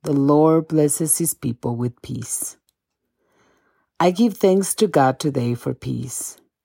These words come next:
The word peace appears in the Bible about three hundred and twenty-nine times, depending on translation.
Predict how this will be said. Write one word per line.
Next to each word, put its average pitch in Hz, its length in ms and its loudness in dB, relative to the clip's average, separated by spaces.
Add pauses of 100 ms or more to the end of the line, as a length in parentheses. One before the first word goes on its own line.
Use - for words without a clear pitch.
(760)
The 185 100 4
word 220 440 2
peace 135 480 -6 (100)
appears 175 560 0
in 190 80 2
the 190 80 4
Bible 127 540 -2
about 143 360 -4
three 185 340 4
hundred 160 360 2
and 147 180 2
twenty-nine 147 680 2
times, 127 400 -6
depending 143 560 2
on 139 160 4
translation. 139 920 -2